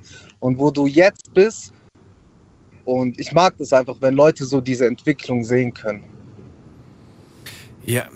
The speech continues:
Speaker 2: ja. Ja, aber d-, die, ja. Was wollte ich sagen? Ich, ich, haben, also die Leu-,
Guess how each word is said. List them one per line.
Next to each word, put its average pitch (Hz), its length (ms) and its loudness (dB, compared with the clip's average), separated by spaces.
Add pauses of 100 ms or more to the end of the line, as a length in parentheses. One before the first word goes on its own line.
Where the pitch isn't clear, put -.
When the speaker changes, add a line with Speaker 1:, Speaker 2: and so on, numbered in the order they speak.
(220)
Speaker 2:
ja. 107 360 -4 (920)
Ja, 139 220 2
aber 117 320 -2
d-, - 140 -8
die, 127 280 -10 (200)
ja. 104 260 -4 (880)
Was - 160 -8
wollte 117 180 -4
ich 101 60 -8
sagen? 95 240 -6
Ich, 113 180 -14
ich, 120 200 -14 (460)
haben, 127 480 -4
also 113 360 -4 (600)
die 117 60 -8
Leu-, 127 260 0